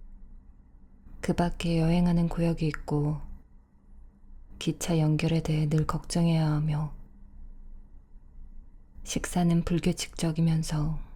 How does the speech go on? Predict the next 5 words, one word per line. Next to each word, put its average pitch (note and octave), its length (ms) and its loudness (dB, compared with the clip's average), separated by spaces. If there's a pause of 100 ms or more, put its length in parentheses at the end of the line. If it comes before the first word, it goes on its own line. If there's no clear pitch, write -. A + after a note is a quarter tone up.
(260)
나쁘고 C#3+ 720 -2 (1800)
대하는 F3 440 4
사람들은 E3 600 4
항상 F3+ 380 4
바뀌고 D3 720 0